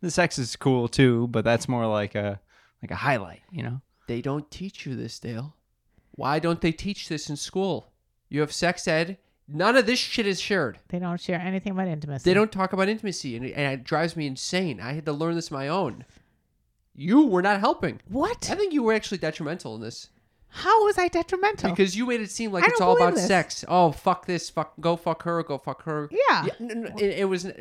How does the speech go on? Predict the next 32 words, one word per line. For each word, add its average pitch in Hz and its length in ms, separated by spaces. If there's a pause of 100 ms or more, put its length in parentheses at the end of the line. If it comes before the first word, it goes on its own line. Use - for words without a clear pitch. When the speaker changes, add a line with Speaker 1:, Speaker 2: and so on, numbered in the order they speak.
Speaker 2:
who 190 100
cares 160 300
about 131 160
the 113 60
feelings? 160 600
Speaker 3:
Yeah. 330 300
Speaker 2:
You, 285 140
you're 214 180
a 269 40
f-, - 140 (120)
big 233 120
Speaker 3:
I, 269 140
Speaker 2:
fuckboy 208 420
in 123 40
Speaker 3:
well, 262 100
Speaker 2:
this 254 60
Speaker 3:
you 269 80
Speaker 2:
whole 262 80
Speaker 3:
ju-, 277 80
Speaker 2:
situation. 240 260
Speaker 3:
wait 214 80
a - 40
second. 190 240
Excuse 208 360
me. 139 280
Speaker 2:
Yeah. 156 240
Speaker 3:
You're 208 100
taking 185 240
this 175 120
out 165 120
of - 60
context. - 580